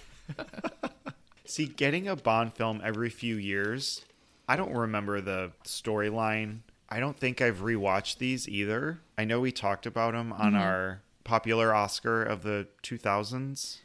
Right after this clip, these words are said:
Speaker 1: Yeah.
Speaker 2: But that didn't v-, hinder my viewing experience in any way, I don't think. I remembered her face, but not the love story or
Speaker 1: Mm-hmm.
Speaker 2: a lot of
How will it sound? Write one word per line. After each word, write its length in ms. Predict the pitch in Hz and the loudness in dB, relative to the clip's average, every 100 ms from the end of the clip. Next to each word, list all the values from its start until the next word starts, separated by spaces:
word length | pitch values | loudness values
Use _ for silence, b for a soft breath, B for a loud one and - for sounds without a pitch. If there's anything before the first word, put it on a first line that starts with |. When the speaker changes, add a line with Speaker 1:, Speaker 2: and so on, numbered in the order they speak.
| _ - | _ -2
Speaker 1:
Yeah. 340 | 190 170 175 - _ _ | 0 2 -2 -10 _ _
Speaker 2:
But 340 | 120 113 110 - _ _ | 2 4 2 -2 _ _
that 220 | - 123 - | -2 0 0
didn't 340 | 139 143 107 - | -2 -2 -6 -12
v-, 180 | 101 - | -12 -6
hinder 640 | - 113 113 113 117 110 - - | -4 -2 0 2 2 0 -8 -10
my 220 | 104 104 | -4 -2
viewing 360 | 92 101 104 107 | -2 -2 -2 -4
experience 680 | 107 - 113 113 117 107 | -6 -4 -2 0 -2 -2
in 60 | 117 | -2
any 200 | 110 113 | 0 0
way, 240 | 101 98 | 0 0
I 40 | 104 | 0
don't 200 | 104 95 | -2 -4
think. 420 | 95 98 120 - B B B | -2 -2 -2 -10 B B B
I 80 | 139 | 4
remembered 460 | 147 127 120 117 107 | 6 4 4 2 0
her 100 | 98 | -4
face, 460 | - 101 98 - | -2 0 0 -2
but 320 | - 101 92 - _ _ _ | 0 0 0 -6 _ _ _
not 560 | 107 104 98 98 92 - _ - | -6 -2 0 0 -2 -6 _ -4
the 100 | 101 | -2
love 300 | 95 110 101 | 2 2 2
story 640 | - 107 98 101 101 98 | 0 0 0 0 0 0
or 400 | 95 92 90 92 95 _ - | -2 -2 -4 -6 -10 _ 0
Speaker 1:
Mm-hmm. 400 | 101 180 170 98 | 2 2 -2 -4
Speaker 2:
a 40 | |
lot 360 | 98 98 95 92 | 0 4 4 2
of 340 | 92 - - | -2 -8 -18